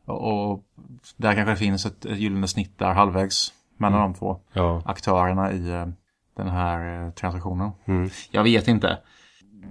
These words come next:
Speaker 1: Det jag kan säga är att den här politiska tendensen i Bamse-berättelser,
Speaker 2: Mm.
Speaker 1: den blir nästan ännu tydligare och ännu plattare i skriven form.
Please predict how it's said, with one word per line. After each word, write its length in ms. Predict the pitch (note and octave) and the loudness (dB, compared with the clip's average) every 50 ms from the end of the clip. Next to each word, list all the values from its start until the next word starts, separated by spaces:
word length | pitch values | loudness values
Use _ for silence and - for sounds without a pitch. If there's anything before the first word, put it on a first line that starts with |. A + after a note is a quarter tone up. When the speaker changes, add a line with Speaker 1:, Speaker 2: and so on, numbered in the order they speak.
| - | -16
Speaker 1:
Det 220 | - G#2+ A#2 A2+ C#3 | -12 -4 2 6 8
jag 140 | C3 B2+ - | 8 8 8
kan 100 | C3+ B2 | 6 6
säga 560 | - - D3 C#3 C#3 C3 A#2+ B2+ D3 D#3 D3 | 6 8 8 8 8 8 8 8 10 10 12
är 120 | B2+ A#2 A2+ | 10 10 8
att 180 | G#2+ - - A#2+ A2+ | 6 4 -2 -2 2
den 140 | B2 B2 | 4 8
här 180 | B2 A#2+ A2+ G#2 | 8 10 10 8
politiska 840 | G#2 - - - B2 A#2+ A#2+ G2+ G2 F#2 - - G#2 - - C3+ B2 | 6 2 0 2 4 4 4 4 2 -2 -4 -4 -4 0 2 2 2
tendensen 880 | - - B2 A2+ A2+ G#2 A#2+ A2+ G2+ G2 G2 F#2 - - D3+ D3+ D#3 | 4 4 4 4 6 8 8 8 8 6 4 2 4 4 4 4 4
i 100 | C3+ G#2+ G2 | 4 4 6
Bamse-berättelser, 1160 | G#2 A2 G#2+ G#2 G2+ G2 - - G2+ F#2+ G2 G2 F#2 - - - G#2 G2 - D3 C#3+ C#3+ B2 - | 8 8 8 8 6 4 4 2 2 0 0 -2 -2 -2 -2 -2 -2 2 6 6 6 6 6 4
Speaker 2:
Mm. 200 | - G#2 G2+ G2+ | 4 6 6 8
Speaker 1:
den 140 | G#2+ A#2+ B2 | 8 8 8
blir 160 | C3 C3+ A#2+ | 8 8 6
nästan 220 | A#2+ A#2+ - A2 G#2 - _ - | 6 4 2 0 -2 -4 _ 0
ännu 460 | D3+ E3 E3+ D#3+ C#3+ C3+ C3+ D3 F3 | 4 4 6 6 6 6 6 6 4
tydligare 640 | F3 - - F3+ E3+ D#3 G#2+ G2+ G2+ G2+ G#2+ B2+ C3 | 4 2 0 0 2 0 0 2 4 6 6 6 6
och 80 | A#2 - - | 4 2 2
ännu 360 | C#3 C3+ B2+ A2 G2 F#2+ F#2+ | 4 4 6 6 4 2 0
plattare 800 | F#2+ - - B2+ - - _ _ _ - G#2+ G#2+ A#2 C#3+ D#3 B2 - - - - - | 2 6 6 6 6 4 _ _ _ 2 6 6 6 6 6 2 0 -8 -20 -10 -4
i 200 | - A2 G#2 G2 | 0 0 0 0
skriven 400 | - - A2+ G#2+ F#2+ F#2 F#2+ F#2 | 0 0 0 0 0 0 0 2
form. 380 | G2 B2 C3+ B2+ G2+ F#2 F2+ | 4 6 6 6 4 2 0